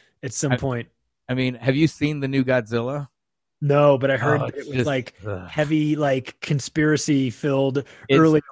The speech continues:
Speaker 1: on, like Antarctica and all kinds of
Speaker 2: vomit and vomit on you, conspiracy. They, they fucking used everything, everything.
Speaker 1: In a good way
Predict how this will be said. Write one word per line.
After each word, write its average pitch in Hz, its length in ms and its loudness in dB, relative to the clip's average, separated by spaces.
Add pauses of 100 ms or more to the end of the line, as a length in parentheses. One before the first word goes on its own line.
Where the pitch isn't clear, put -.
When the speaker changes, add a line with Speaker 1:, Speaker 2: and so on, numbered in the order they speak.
(120)
Speaker 1:
on, 147 180 -4
like 131 220 -4
Antarctica 139 600 0
and 127 120 0
all 127 80 -4
kinds 120 200 2
of 120 60 -2
Speaker 2:
vomit 107 260 -6
and 113 280 -4
vomit 107 580 -4
on 98 260 -8
you, 90 400 -6
conspiracy. 92 520 -6
They, 117 280 -4
they 123 160 -6
fucking 107 480 -12
used 101 400 -10 (800)
everything, 90 800 -4 (160)
everything. 113 560 -2 (180)
Speaker 1:
In 190 120 6
a 180 40 6
good 175 300 8
way 302 420 4